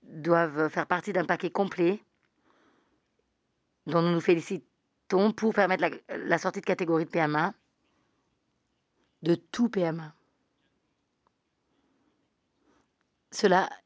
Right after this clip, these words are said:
est pour le bien public, le bien commun de tous les P M A qui changent de catégorie. Parmi quarante-quatre P M A aux Nations Unies,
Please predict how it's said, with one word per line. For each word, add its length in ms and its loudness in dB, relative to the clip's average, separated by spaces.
est 140 6
pour 180 0
le 100 6
bien 520 0
public, 540 -2
le 80 0
bien 160 4
commun 240 2
de 100 2
tous 320 2
les 140 6
P 120 2
M 200 4
A 100 2
qui 160 -10
changent 220 0
de 80 -4
catégorie. 560 -4
Parmi 480 0
quarante-quatre 920 -4
P 240 0
M 260 0
A 240 -2
aux 60 -6
Nations 340 -6
Unies, 380 -4